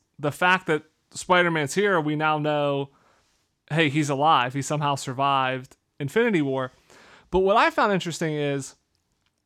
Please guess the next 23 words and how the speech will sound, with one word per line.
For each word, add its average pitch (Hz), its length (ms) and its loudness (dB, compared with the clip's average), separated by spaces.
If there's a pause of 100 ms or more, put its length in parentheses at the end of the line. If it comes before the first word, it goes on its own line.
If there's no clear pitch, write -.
(340)
there's 151 260 2
no 170 220 4
mention 220 580 -2 (680)
of 156 560 0
what 170 200 0
happened 160 600 0
in 156 100 -4
Infinity 151 380 -4
War, 135 160 -2
of 139 100 -4
the 151 80 -4
snap. 139 520 -4 (680)
Everybody 233 340 4
seems 208 300 -2
fine. 190 300 0
You 180 100 0
would 202 160 -2
think 226 280 -2
that 160 320 -2 (460)
even 277 340 2
if 233 360 0 (200)
they 175 180 2
somehow 185 760 2